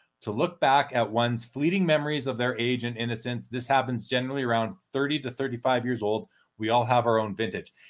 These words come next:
And he said earlier, and he did the math, and I, I went by the comment, but when you are, he sort of said it's puberty plus, like, eighteen years or something. So when you're thirty years old, you start looking back to when you were twelve,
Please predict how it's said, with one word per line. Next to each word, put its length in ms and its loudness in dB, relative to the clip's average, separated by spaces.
And 120 -2
he 80 2
said 240 4
earlier, 500 4
and 140 -4
he 80 -2
did 200 0
the 40 2
math, 360 6
and 100 2
I, 220 2
I 180 -4
went 180 0
by 160 6
the 100 -8
comment, 540 4
but 300 -2
when 260 2
you 240 4
are, 460 6
he 140 -8
sort 300 4
of 60 -2
said 200 4
it's 240 -4
puberty 420 4
plus, 340 2
like, 200 0
eighteen 480 -2
years 320 2
or 60 -4
something. 280 -2
So 160 -2
when 140 0
you're 100 -2
thirty 420 0
years 360 0
old, 400 6
you 80 -2
start 260 2
looking 300 -2
back 260 6
to 80 -6
when 140 -2
you 80 -2
were 100 0
twelve, 640 6